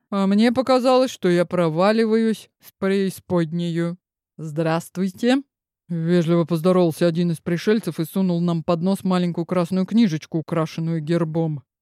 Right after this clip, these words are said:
«Майор Свердлов, мы опрашиваем персонал вашего ресторана в связи с исчезновением Федора Караваева».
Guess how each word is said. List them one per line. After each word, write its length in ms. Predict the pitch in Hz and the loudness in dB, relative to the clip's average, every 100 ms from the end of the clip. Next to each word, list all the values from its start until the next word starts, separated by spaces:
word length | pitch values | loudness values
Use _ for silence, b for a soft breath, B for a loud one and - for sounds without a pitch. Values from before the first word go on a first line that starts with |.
| _ _ | _ _
«Майор 480 | 170 185 180 190 240 | -2 0 2 2 2
Свердлов, 680 | - 214 180 170 156 170 170 - _ _ - | -2 0 0 0 -2 0 -2 -6 _ _ -2
мы 280 | 190 220 240 | 2 2 2
опрашиваем 800 | - 170 190 202 208 202 196 190 | 0 0 2 2 2 0 2 2
персонал 560 | 196 175 220 233 240 160 | 0 0 2 4 4 2
вашего 320 | 147 - 156 | -2 -4 -6
ресторана 680 | 151 - 170 165 147 147 147 | -6 -6 -4 -2 -4 -8 -12
в 60 | - | -16
связи 480 | - 170 175 175 170 | -8 -4 -2 -2 -4
с 160 | - - | -6 -6
исчезновением 920 | 165 - 180 165 190 180 165 160 165 | -6 -4 -4 0 0 2 0 -2 -4
Федора 460 | - 185 160 160 160 | 0 0 0 -2 -4
Караваева». 720 | - 185 180 175 156 147 151 | -4 -2 0 0 -2 -4 -8